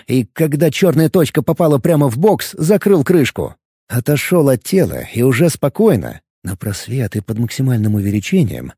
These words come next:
рассмотрел свою добычу. «Капец, блоха! Нанобот какой-то!» С лапками, усиками и квадратной дыркой на морде, из которой торчала игла, покрытая следами той самой слизи, что разъедала броню киберведьмы.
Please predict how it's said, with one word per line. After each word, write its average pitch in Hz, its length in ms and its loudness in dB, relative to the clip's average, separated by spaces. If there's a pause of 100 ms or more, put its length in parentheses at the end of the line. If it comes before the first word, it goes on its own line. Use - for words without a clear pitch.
рассмотрел 180 640 2
свою 143 300 2
добычу. 90 540 -4 (560)
«Капец, 277 680 0
блоха! 175 640 0 (300)
Нанобот 214 600 2
какой-то!» 190 580 0 (500)
С - 140 -12
лапками, 101 760 -2
усиками 151 640 2
и 156 200 0
квадратной 185 640 2
дыркой 135 480 0
на 139 120 2
морде, 98 600 0
из - 160 -8
которой 123 360 0
торчала 170 480 -2
игла, 113 460 -2
покрытая 131 520 0
следами 147 460 2
той 139 240 0
самой 175 300 0
слизи, 139 520 -2
что - 220 -8
разъедала 147 540 0
броню 151 340 2
киберведьмы. 90 720 -2